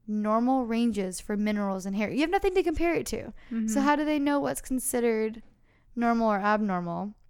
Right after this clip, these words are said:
Speaker 1: even if they do give you numbers for your results? And the analysis can actually be affected by col-, the color of the hair,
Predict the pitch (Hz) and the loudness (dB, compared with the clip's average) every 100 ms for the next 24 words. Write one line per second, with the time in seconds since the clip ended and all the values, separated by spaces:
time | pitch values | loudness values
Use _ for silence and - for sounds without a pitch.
0 | _ _ _ _ _ _ _ - _ _ | _ _ _ _ _ _ _ -20 _ _
1 | 226 233 240 - 202 220 220 208 190 180 | -4 0 0 -2 -2 0 0 -2 -4 -8
2 | 175 175 190 190 - 190 180 180 185 - | -10 -10 -10 -10 -10 -8 -8 -8 -10 -12
3 | - 190 180 185 254 - - - - _ | -8 -6 -4 -6 -6 -10 -12 -14 -20 _
4 | _ _ _ - 220 220 214 208 208 208 | _ _ _ -6 -2 0 -2 -2 -4 -6
5 | 214 - - _ _ _ _ _ _ _ | -10 -16 -20 _ _ _ _ _ _ _
6 | - 247 240 240 247 247 233 - 254 254 | -2 2 4 4 4 2 -2 -2 0 2
7 | 277 208 214 - 202 196 196 190 190 208 | 2 0 -2 -2 -2 0 -2 0 -2 -2
8 | 196 185 185 - 208 190 - 202 - 214 | -2 -2 -2 -4 -4 -4 -6 -8 -2 -2
9 | 208 196 214 208 196 202 | -2 -2 -2 0 0 -2